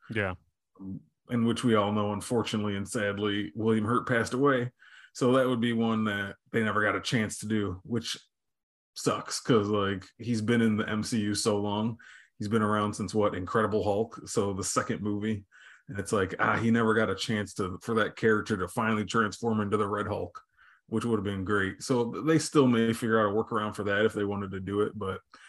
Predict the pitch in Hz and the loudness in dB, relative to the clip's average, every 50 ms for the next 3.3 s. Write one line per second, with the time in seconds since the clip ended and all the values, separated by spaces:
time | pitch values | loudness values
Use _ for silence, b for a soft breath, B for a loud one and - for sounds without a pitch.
0 | B B B 147 135 123 113 123 117 117 113 110 101 95 92 - - - 104 101 | B B B 0 2 2 2 2 2 2 2 4 4 4 2 0 -2 -6 -4 -4
1 | 101 98 98 101 - _ _ _ _ _ _ _ _ - 117 104 92 - - 113 | -4 -4 -6 -8 -10 _ _ _ _ _ _ _ _ -6 -6 -4 -4 -2 -2 0
2 | 107 104 98 92 98 98 101 98 95 95 104 - - - 107 107 110 110 107 104 | 0 0 -2 -4 -6 -6 -4 -6 -6 -8 -8 -10 -10 -10 -8 -8 -8 -8 -8 -10
3 | 113 - 101 104 98 - | -10 -12 -12 -12 -14 -16